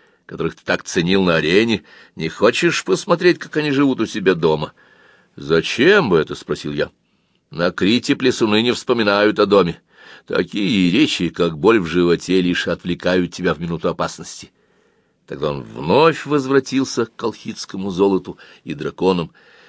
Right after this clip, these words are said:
а я разглядывал малахитовый светильник, в котором горел огонек — выхватывая из глубины камня новые переливы.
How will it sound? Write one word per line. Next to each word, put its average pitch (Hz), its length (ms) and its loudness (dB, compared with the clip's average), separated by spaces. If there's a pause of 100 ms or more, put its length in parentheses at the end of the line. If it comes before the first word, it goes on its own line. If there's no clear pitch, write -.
(160)
а 117 140 4
я 180 200 6
разглядывал 170 680 4
малахитовый 143 600 2
светильник, 135 760 -4
в - 120 -16
котором 78 400 -4
горел 76 320 -6
огонек — 78 600 0 (540)
выхватывая 120 640 -2
из 120 120 -10
глубины 92 280 -2
камня 87 440 -2 (280)
новые 143 420 0
переливы. 92 560 -2